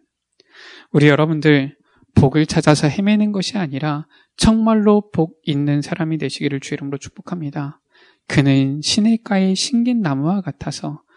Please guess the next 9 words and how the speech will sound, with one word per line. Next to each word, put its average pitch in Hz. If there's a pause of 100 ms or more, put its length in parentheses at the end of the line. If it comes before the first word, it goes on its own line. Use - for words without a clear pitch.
(200)
철을 233
따라 123
열매를 131
맺으며 135 (380)
그 185
잎사귀가 156 (260)
마르지 139
아니함 147
같으니 139